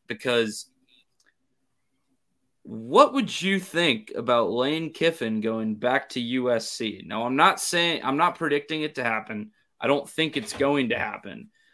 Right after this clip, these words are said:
But it would be the most Lane Kiffin thing ever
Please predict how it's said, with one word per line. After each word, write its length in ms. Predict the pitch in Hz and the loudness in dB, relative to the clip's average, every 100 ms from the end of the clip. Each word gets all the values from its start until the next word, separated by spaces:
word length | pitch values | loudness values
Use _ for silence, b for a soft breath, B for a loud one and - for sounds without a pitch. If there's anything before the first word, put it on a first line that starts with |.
| _ | _
But 140 | - 143 | 0 0
it 100 | 151 | 2
would 220 | 165 135 | -2 -4
be 200 | 165 196 | -2 -2
the 280 | 160 165 208 | -2 -2 0
most 380 | 196 190 - 123 | 0 -2 -4 -8
Lane 460 | 113 156 202 208 | -6 -2 0 -2
Kiffin 480 | 190 190 180 185 156 | -2 -4 -2 -4 -6
thing 340 | 160 160 156 - | -6 -8 -8 -6
ever 480 | 147 156 123 107 98 | -4 -2 0 -2 -6